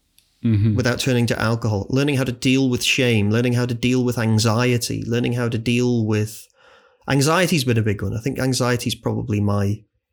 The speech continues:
Speaker 2: that's my one. You know, lots of anxiety. I didn't realize quite how insecure and anxious I was until I gave up the alcohol. And I was like, "Holy crap, is this what I've always been like? Is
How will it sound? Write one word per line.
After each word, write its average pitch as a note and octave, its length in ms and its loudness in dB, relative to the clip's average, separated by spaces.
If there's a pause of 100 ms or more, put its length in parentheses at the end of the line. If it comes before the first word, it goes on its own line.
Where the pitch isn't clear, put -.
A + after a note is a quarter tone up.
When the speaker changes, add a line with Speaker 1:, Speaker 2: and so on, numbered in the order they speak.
(480)
Speaker 2:
that's - 280 -2
my A2 240 2
one. G#2 380 -2 (400)
You A#2+ 100 -2
know, A2 220 0 (160)
lots B2+ 460 0
of C#3 80 -4
anxiety. A#2+ 580 -2
I A#2+ 80 -4
didn't D#3+ 220 -2
realize D#3 340 -2
quite B2 280 -6
how A#2+ 240 -2
insecure B2+ 540 0
and A2+ 80 0
anxious B2 400 -4
I G#2+ 60 -4
was G#2+ 240 -4
until A2+ 320 -2
I A2 80 0
gave G#2+ 260 -2
up - 120 -10
the A2 100 -2
alcohol. A#2+ 380 -2
And F#2+ 100 -6
I G2 40 -4
was G2+ 120 -6
like, G#2 120 -6
"Holy C#3 300 -4
crap, - 400 -8
is - 80 -8
this D3+ 160 -4
what D3+ 120 -4
I've D#3+ 160 0
always E3 400 0
been F3 180 -2
like? - 220 -4
Is - 60 -20